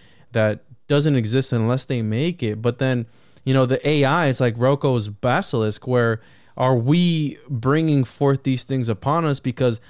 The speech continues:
by us merely thinking about it, it's already made itself in the future. You know what I mean? It's,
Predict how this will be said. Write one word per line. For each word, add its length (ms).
by 180
us 340
merely 440
thinking 540
about 360
it, 220
it's 160
already 240
made 280
itself 360
in 80
the 60
future. 560
You 140
know 80
what 100
I 60
mean? 140
It's, 200